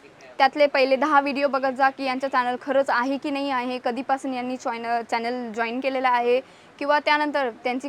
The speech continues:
खरंच फर्म आहे की नाही आहे, की हे फेक आहे. पहिले पूर्ण इन्फॉर्मेशन घेत जा. आम्ही असं नाही म्हणत की आमच्याकडेच तुम्ही ऑर्डर प्लेस करा, तुम्ही कुठेही ऑर्डर प्लेस करत असाल, कारण की कसं असतं की कोणासोबतही फ्रॉड झालेले हे आपल्यालाही चांगलं वाटत नाही मित्रांनो.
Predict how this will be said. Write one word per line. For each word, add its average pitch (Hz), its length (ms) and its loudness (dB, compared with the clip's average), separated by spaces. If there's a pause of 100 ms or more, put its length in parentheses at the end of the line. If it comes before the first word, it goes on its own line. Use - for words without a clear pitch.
खरंच 294 200 0 (180)
फर्म 294 240 2
आहे 254 260 0
की 302 140 -4
नाही 294 180 -2
आहे, 247 260 0
की 254 160 -10
हे 269 160 -2
फेक 285 280 -4
आहे. 247 220 -2 (460)
पहिले 330 200 4
पूर्ण 381 220 0
इन्फॉर्मेशन 339 560 0
घेत 302 120 0
जा. 226 160 -2 (320)
आम्ही 330 200 4
असं 339 180 2
नाही 359 100 0
म्हणत 349 220 0
की 349 120 -4
आमच्याकडेच 294 540 0
तुम्ही 302 160 -2
ऑर्डर 254 180 0
प्लेस 240 200 -10
करा, 220 160 -4
तुम्ही 262 260 -4
कुठेही 294 440 -2
ऑर्डर 285 220 2
प्लेस 277 240 -6
करत 233 220 -4
असाल, 220 200 -8 (360)
कारण 302 220 4
की 349 300 -4 (460)
कसं 294 180 2
असतं 320 260 0
की 311 120 -6
कोणासोबतही 294 760 -4
फ्रॉड 277 300 -4
झालेले 294 380 -2
हे 320 120 0
आपल्यालाही 254 460 2
चांगलं 247 300 -2
वाटत 208 280 -4
नाही 214 140 -12
मित्रांनो. 214 400 -12